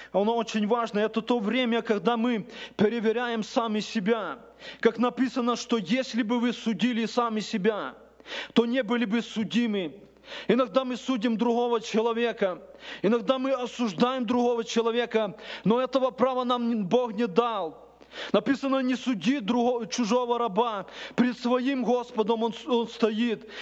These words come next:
Иногда мы можем при-, приносить какие-то определя-, определения, выносить или какие-то приговоры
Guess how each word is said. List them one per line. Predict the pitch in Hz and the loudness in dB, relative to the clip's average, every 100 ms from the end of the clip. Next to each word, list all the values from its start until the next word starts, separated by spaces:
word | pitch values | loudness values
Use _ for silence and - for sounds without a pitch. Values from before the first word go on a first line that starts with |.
| - | 2
Иногда | 214 262 214 262 269 | 4 4 2 0 2
мы | 262 240 - - - | -2 -2 -6 -6 0
можем | 247 254 262 214 - - - - | 2 2 -2 -4 -8 -18 -8 0
при-, | 254 262 247 | 0 2 -2
приносить | 214 247 254 254 240 | 0 0 0 0 0
какие-то | 262 - 269 262 262 | -2 2 0 2 0
определя-, | 247 226 240 208 233 254 254 | 2 0 2 2 2 0 0
определения, | 254 277 262 214 226 226 233 262 247 247 220 | -4 0 0 2 0 2 2 2 2 0 0
выносить | 185 247 240 240 247 247 | 0 2 0 0 -2 2
или | 240 | 0
какие-то | 247 240 269 254 240 220 - - - - | 0 0 0 2 0 0 -8 -14 -14 0
приговоры | 247 262 285 247 226 226 233 | 2 2 2 2 2 2 0